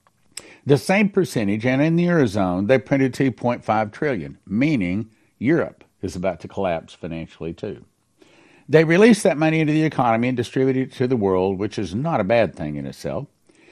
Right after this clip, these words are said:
We used a similar tactic, but we are very careful. It was done in moderation so it didn't lead to such a wave of infla-, inflation. In short,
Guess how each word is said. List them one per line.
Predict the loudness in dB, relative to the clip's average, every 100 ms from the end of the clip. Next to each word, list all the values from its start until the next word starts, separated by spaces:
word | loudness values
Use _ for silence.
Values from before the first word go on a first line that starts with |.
| _
We | 0 4
used | 6 4
a | 0
similar | -2 -2 0 0
tactic, | 0 -2 -2 -6 -18 _ _ 0
but | 2
we | 6 6
are |
very | 8 6 4
careful. | 2 2 2 -2 -16 -20 _ -2
It |
was | 0 2
done | 4 4
in | 4
moderation | 2 4 4 4 2 -4
so | -2
it | -2
didn't | 0 2 2
lead | 2 0
to | -4
such | -4 -4 -4
a | 0
wave | 2 2
of | 0 -4
infla-, | -2 2 2 0
inflation. | -6 -2 0 0 -6 -18 _ _ -10
In | -8
short, | -2 4 4 2 -4